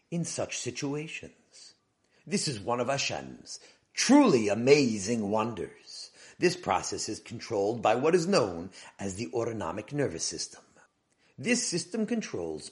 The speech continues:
all of the vital involuntary functions of our body automatically, without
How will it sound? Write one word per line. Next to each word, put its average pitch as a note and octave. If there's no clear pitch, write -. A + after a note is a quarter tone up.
all C3+
of G3+
the G3
vital G2+
involuntary A2
functions B2+
of B2
our C#3+
body F2
automatically, G2+
without C3